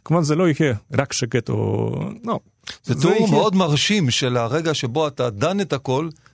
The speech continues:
Speaker 2: ואז
Speaker 1: בדיוק.
Speaker 2: הכל נהיה שקט. הכל,
Speaker 1: כן,
Speaker 2: אה,
Speaker 1: כי אתה רואה את עצמך ואת האחרים,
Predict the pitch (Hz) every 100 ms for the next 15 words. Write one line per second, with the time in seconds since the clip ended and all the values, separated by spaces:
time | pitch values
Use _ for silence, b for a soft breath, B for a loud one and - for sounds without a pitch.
0 | _ 113 123 117 151 - 139 147 143 131
1 | - 113 185 - - _ B B B -
2 | 120 127 214 - 147 151 156 143 143 240
3 | - - 135 - 135 - 123 202 147 151
4 | - 147 131 147 202